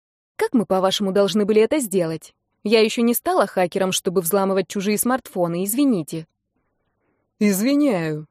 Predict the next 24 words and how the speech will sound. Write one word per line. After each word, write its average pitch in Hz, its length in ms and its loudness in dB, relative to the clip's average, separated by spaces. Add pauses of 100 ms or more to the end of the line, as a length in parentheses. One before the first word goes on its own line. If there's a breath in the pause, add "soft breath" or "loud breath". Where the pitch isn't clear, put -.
рассердился 175 760 0
ещё 170 220 -4
больше 175 300 -2
парень, 240 480 -2 (220)
и 226 60 0
это 233 220 2
показалось 226 540 0
нам 226 160 0
обеим 226 360 0
подозрительным. 165 840 -4 (540)
«Вообще-то 185 460 2
на 196 160 2
экран 190 240 0
блокировки 208 500 0
должно 196 380 2
было 196 180 2
прийти 202 300 -2
сообщение 202 560 0
о - 40 -4
том, 202 160 0
что - 160 -2
этот 196 220 -2
телефон 202 460 0
потерян, 226 640 0